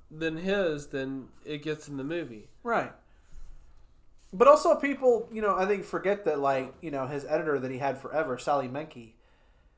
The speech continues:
Speaker 2: you know, like, I'm pretty sure she was kinda like, "Quentin, what the fuck is with this dialogue, man? I'm editing these scenes, and this dialogue is just terrible. Like, you just, the fuck, were you drunk when you wrote this shit? What is this?" You know, like, Sally, you never hear any stories about Sally Menke saying that, like,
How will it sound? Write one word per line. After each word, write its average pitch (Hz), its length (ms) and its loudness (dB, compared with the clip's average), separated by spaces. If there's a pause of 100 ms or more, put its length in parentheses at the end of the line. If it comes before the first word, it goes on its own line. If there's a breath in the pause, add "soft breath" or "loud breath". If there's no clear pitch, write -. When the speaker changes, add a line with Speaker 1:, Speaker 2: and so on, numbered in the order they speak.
(200)
Speaker 2:
you 156 120 -8
know, 127 400 -2
like, 143 340 2
I'm 180 100 -2
pretty 220 260 4
sure 214 260 4
she 220 200 -6
was 196 160 -2
kinda 185 280 0
like, 151 220 -2
"Quentin, 254 300 -8
what 214 120 -10
the 185 80 -8
fuck 214 280 -8
is 180 100 -14
with - 140 -10
this 123 120 -12
dialogue, 139 480 -4
man? 143 160 -6
I'm 160 160 -4
editing 202 340 -4
these 151 180 -8
scenes, 214 340 -6
and 135 100 -12
this 135 100 -12
dialogue 151 520 0
is 120 100 -10
just 117 200 -16
terrible. 196 480 -2
Like, 127 160 -8
you 180 100 -10
just, 175 240 -10 (460 soft breath)
the 226 100 -4
fuck, 226 240 -2
were 180 80 -4
you 170 120 -6 (100)
drunk 165 240 2
when 277 100 -4
you 277 100 -2
wrote 294 220 2
this 302 160 -8
shit? 330 180 -6
What 294 140 -6
is 269 160 -6
this?" - 320 -8 (340 soft breath)
You 240 120 -2
know, 247 140 8
like, 214 180 6
Sally, 240 500 6
you 226 180 -2
never 226 220 2
hear 220 160 4
any 208 220 0
stories 180 420 2
about 160 240 0
Sally 156 440 4
Menke 151 420 -8
saying 139 440 -4
that, 135 160 -8
like, 131 280 -2